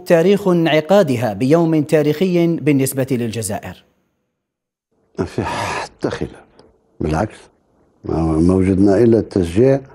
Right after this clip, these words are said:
Speaker 2: عن الأشقاء القادة العرب، أم، سواء الخليج، سواء مصر شقيقة، سواء تونس بالطبع، اليمن،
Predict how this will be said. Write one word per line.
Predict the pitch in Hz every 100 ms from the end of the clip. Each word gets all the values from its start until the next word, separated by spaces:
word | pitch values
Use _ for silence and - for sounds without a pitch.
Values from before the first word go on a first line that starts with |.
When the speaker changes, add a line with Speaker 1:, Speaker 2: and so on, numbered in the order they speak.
| - - - - - _
Speaker 2:
عن | - 104
الأشقاء | 101 98 92 85 87 - 90 92 90 - -
القادة | - - 87 85
العرب، | 78 78 82 110 135 - _ _ _ _ _ - _ _ _ _ _ - -
أم، | 80 80 80 73 78 76 85 85 - - - - - - - 123 -
سواء | 85 85 90
الخليج، | 90 90 87 80 76 87 80 98 113 107
سواء | 101 - 80 82 82 82 82 80
مصر | 80 85 117 - 107 98 92 87
شقيقة، | - 82 - 107 - 117 110 95
سواء | 98 90 92 85 85 - - - _
تونس | - 98 98 92
بالطبع، | 78 76 - 123 104 80 78 - _ _ _ _ _ - -
اليمن، | 92 98 110 113 120